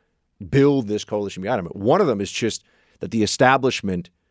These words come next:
isn't what it pretends to be, which I think is now almost inarguably the case. I mean, people will argue with it, but I, I think they look foolish. That the political,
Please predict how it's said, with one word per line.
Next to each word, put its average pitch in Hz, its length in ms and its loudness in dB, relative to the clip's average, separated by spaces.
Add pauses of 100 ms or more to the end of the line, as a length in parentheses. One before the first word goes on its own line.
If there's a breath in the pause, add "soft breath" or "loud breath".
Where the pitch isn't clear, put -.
(240)
isn't 151 360 4
what 117 160 2
it 113 140 -4
pretends 101 500 -6
to - 120 -10
be, - 360 -8 (760)
which 143 180 2
I 147 100 4
think 180 200 2
is 135 220 -2 (500)
now 143 640 2 (480)
almost 247 380 4
inarguably 151 840 2
the 90 120 -4
case. - 340 -6
I 117 40 -2
mean, 117 80 -2
people 127 300 2
will 135 200 6
argue 117 340 4
with 90 140 -2
it, 113 100 0
but 120 100 2
I, 110 200 0
I 127 80 4
think 131 180 0
they 120 80 2
look 107 200 0
foolish. - 540 -4 (840)
That - 80 -2
the 107 100 0
political, 139 720 4